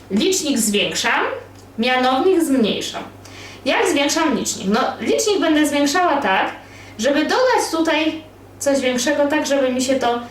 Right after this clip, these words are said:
ładnie zwinęło do jednej potęgi. Tutaj też będę chciała mieć jedną potęgę, czyli nie n do trzeciej i n do pierwszej, tylko samo n do trzeciej. Dlaczego? Bo wtedy mi się to skraca i wychodzi harmoniczny.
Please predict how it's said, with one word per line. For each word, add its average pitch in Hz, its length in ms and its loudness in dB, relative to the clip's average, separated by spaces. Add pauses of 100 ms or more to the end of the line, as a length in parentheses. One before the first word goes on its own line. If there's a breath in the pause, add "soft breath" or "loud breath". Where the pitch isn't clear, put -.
(260 loud breath)
ładnie 294 460 0
zwinęło 208 720 0
do 226 160 0
jednej 311 420 0
potęgi. 180 420 -4 (1040 loud breath)
Tutaj 339 280 2
też 415 140 2
będę 311 180 2
chciała 269 180 0
mieć 240 120 0
jedną 254 240 2
potęgę, 220 340 0
czyli 285 120 2
nie 302 200 2
n 226 140 0
do 220 60 0
trzeciej 226 400 0
i 226 60 2
n 220 120 4
do 190 100 2
pierwszej, 180 600 -4 (300)
tylko 254 240 2
samo 277 300 2
n 220 120 2
do 208 120 2
trzeciej. 196 440 -2
Dlaczego? 226 540 -2 (320 loud breath)
Bo 185 60 -6
wtedy 277 260 2
mi 214 100 2
się 190 120 0
to - 120 -6
skraca 392 420 0 (400)
i 254 100 0
wychodzi 240 320 2
harmoniczny. 220 600 0